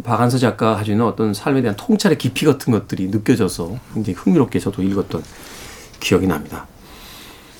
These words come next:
음악 한 곡 듣고 와서 이제 본격적인 책의 이야기를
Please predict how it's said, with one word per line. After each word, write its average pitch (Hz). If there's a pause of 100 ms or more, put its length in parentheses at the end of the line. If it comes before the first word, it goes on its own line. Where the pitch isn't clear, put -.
(140)
음악 165
한 180
곡 139
듣고 151
와서 117
이제 101
본격적인 123
책의 151
이야기를 85